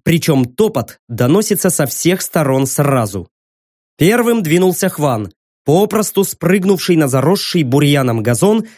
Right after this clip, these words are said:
и поймав спрыгнувшую Джоран. Рыжая ловко приземлилась и...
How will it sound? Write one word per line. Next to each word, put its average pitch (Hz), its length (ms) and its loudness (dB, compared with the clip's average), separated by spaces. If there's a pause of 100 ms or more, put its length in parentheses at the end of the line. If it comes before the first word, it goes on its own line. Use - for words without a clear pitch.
(180)
и 240 140 4
поймав 208 460 0
спрыгнувшую 202 840 0
Джоран. 113 560 0 (520)
Рыжая 135 680 2 (240)
ловко 156 480 2
приземлилась 156 960 2
и... 233 360 4